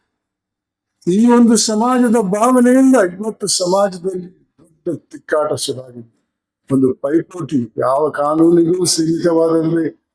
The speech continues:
ಇಲ್ಲದಂತಹ ಒಂದು ಪೈಪೋಟಿ ಶುರುವಾಗಿದೆ. ನಾನು ಶ್ರೀಮಂತನಾಗ್ಬೇಕು, ನಾನು ದೊಡ್ಡ ಹುದ್ದೆಗೆ ಹೋಗ್ಬೇಕು. ಶ್ರೀಮಂತನಾಗೋದ್ರಲ್ಲಿ ಏನ್ ತಪ್ಪಿಲ್ಲ, ದೊಡ್ಡ ಹುದ್ದೆಗೆ ಹೋಗುವುದ್ರಲ್ಲಿ ಏನ್ ತಪ್ಪಿಲ್ಲ.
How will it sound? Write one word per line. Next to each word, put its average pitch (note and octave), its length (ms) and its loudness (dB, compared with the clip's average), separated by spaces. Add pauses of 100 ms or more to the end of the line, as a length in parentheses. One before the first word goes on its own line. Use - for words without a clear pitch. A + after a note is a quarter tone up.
(760)
ಇಲ್ಲದಂತಹ E3 420 0
ಒಂದು D#3 320 0
ಪೈಪೋಟಿ D3 540 -8
ಶುರುವಾಗಿದೆ. A#2+ 560 -4
ನಾನು E3+ 500 -4
ಶ್ರೀಮಂತನಾಗ್ಬೇಕು, C#3 1200 -4 (340)
ನಾನು G3 380 0
ದೊಡ್ಡ F#3+ 180 -2
ಹುದ್ದೆಗೆ E3 440 -2
ಹೋಗ್ಬೇಕು. D3+ 440 -4 (720)
ಶ್ರೀಮಂತನಾಗೋದ್ರಲ್ಲಿ F#3 1300 0
ಏನ್ E3+ 260 -2
ತಪ್ಪಿಲ್ಲ, C#3 400 -6 (300)
ದೊಡ್ಡ D#3 240 -4
ಹುದ್ದೆಗೆ D#3+ 460 -4
ಹೋಗುವುದ್ರಲ್ಲಿ C#3+ 720 -2
ಏನ್ B2+ 120 -6
ತಪ್ಪಿಲ್ಲ. A2+ 440 -6